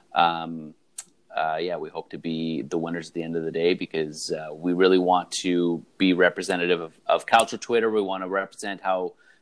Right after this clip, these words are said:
big Calcio can be and how big Calcio should be, especially, uh, how much it has to grow in Canada.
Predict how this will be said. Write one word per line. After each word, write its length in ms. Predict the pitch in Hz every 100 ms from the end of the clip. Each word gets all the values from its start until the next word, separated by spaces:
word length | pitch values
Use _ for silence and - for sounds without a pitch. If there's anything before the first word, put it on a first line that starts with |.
| _
big 220 | 117 113
Calcio 340 | - 104 101 104
can 280 | - 101 98
be 160 | 98
and 100 | 92
how 80 | 95
big 340 | 82 101 87 -
Calcio 280 | 92 - 90
should 360 | - 135 117
be, 180 | 113 110
especially, 800 | 104 - 117 - 107 104 95 90 _ _ _ -
uh, 80 | 90
how 140 | 98
much 220 | 98 87
it 120 | 92 - -
has 220 | - 90 82
to 120 | 95
grow 300 | 92 87 82
in 100 | 78
Canada. 560 | - 80 76 78 76